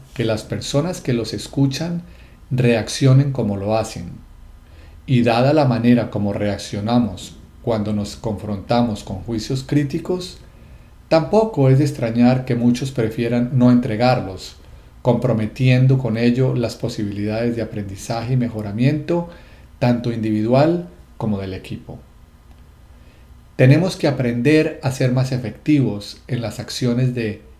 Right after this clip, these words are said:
entregar y recibir juicios. Ello implica un aprendizaje de primer orden. Es importante advertir que cuando optamos por callar nuestros juicios críticos,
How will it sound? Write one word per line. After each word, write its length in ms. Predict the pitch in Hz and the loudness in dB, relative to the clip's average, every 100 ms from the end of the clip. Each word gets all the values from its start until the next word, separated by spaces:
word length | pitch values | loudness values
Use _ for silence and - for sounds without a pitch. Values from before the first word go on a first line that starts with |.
| - | -10
entregar 640 | 104 101 101 135 202 208 - - - - - - - | -8 -6 -2 0 0 -2 -8 -20 -20 -20 -20 -14 0
y 240 | 135 139 | 2 2
recibir 800 | 139 131 120 113 113 123 123 123 - - | 2 0 0 0 0 0 0 -6 -16 -16
juicios. 680 | - 107 - - - - - - - - - - - | -8 -8 -8 -14 -18 -20 -20 -20 -20 -20 -20 -20 -2
Ello 220 | 127 127 | 4 6
implica 520 | 151 139 160 160 160 - | 4 4 2 2 -4 -2
un 160 | 147 147 | 2 2
aprendizaje 880 | 147 127 104 104 - 123 123 131 131 117 | 2 0 0 -2 2 2 2 0 -2 -2
de 140 | 107 | -2
primer 340 | - 95 101 | -2 -4 -4
orden. 400 | 98 95 87 87 85 - - - - - - _ - - - - - - - - - - - - - - - - - - - - - - - - - - - - | -4 -6 -8 -12 -14 -18 -20 -20 -20 -20 -20 _ -20 -20 -20 -20 -20 -20 -20 -20 -20 -20 -20 -16 -16 -20 -20 -20 -20 -20 -20 -20 -20 -20 -20 -20 -20 -20 -20 -10
Es 220 | - 151 208 | 2 2 4
importante 720 | 202 165 131 143 139 135 170 | 2 4 4 4 2 2 0
advertir 680 | 151 131 - - 139 139 143 - - - | 2 2 2 4 4 4 -4 -14 -20 -6
que 160 | 123 | -4
cuando 260 | 123 120 117 | 0 2 2
optamos 440 | - 135 156 - | 0 2 2 -2
por 240 | - 147 135 | -2 -2 0
callar 400 | 113 113 131 135 | 0 4 4 2
nuestros 380 | 156 - 113 | -2 -4 -6
juicios 400 | - 131 127 143 | -2 0 0 -2
críticos, 760 | - 156 151 175 202 196 - - | 2 2 2 -2 -2 -4 -6 -18